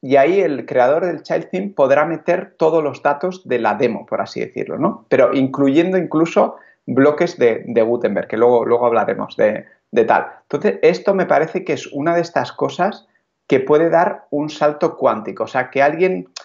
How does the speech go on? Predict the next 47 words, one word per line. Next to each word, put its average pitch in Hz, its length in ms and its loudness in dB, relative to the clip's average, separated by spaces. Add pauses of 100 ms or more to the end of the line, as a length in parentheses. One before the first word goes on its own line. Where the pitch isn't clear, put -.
(100)
sea, 135 160 0
para 143 120 2
un 175 100 -2
desarrollador 156 680 2
le 117 100 0
veo 123 180 4
m-, 113 520 -10
mucho 127 320 -2
atractivo, 135 480 0
sobre 117 240 4
todo 127 220 4
el 127 120 0
poder 120 300 4
dejar 131 280 0
un 127 200 -2
fichero 123 560 0 (340)
de 113 220 0
tu 123 220 0
child 127 340 0
theme 127 220 -2
para 104 280 0
que 110 140 0
vaya 123 240 2
el 127 80 0
usuario 139 480 2
y 107 80 0
haga 101 440 -4
pling 170 460 0
y 135 120 -4
le 120 100 2
aparezca 113 480 0
como 123 180 -2
en 117 60 -2
la 104 100 0
demo, 147 360 0
es, - 280 -8
eso 104 240 0
es - 120 -4
magia. - 400 -2 (340)
Ahora - 240 4
se - 140 -4
puede 123 160 4
hacer, 175 280 0
pero 110 200 -4
tienes 113 260 -4
que 117 100 -8
importar 110 520 -2